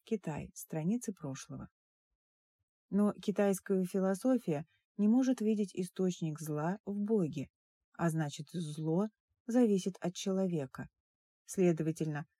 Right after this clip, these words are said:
по китайской философии Бог не всемогущ. Наконец,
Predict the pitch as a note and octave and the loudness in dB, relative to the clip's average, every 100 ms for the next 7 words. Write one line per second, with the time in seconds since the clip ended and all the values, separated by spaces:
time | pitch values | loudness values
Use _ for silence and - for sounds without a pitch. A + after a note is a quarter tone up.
0 | _ _ - - F3+ D#3+ D#3 - D#3 F3 | _ _ -2 2 2 2 0 -2 -2 2
1 | F#3 G#3 C4 B3 A#3+ A3 - _ F#3+ E3+ | 2 4 2 2 2 0 -2 _ -4 4
2 | F3 G#3 - - E3+ D#3+ - F#3 F3 E3+ | 4 4 0 0 0 0 -2 0 2 2
3 | D3+ C#3+ - - _ _ _ _ _ _ | -2 -8 -10 -14 _ _ _ _ _ _
4 | _ _ _ _ _ F#3 F#3 F#3+ F3 G3 | _ _ _ _ _ -2 -2 0 2 2
5 | A#3+ - | 0 -4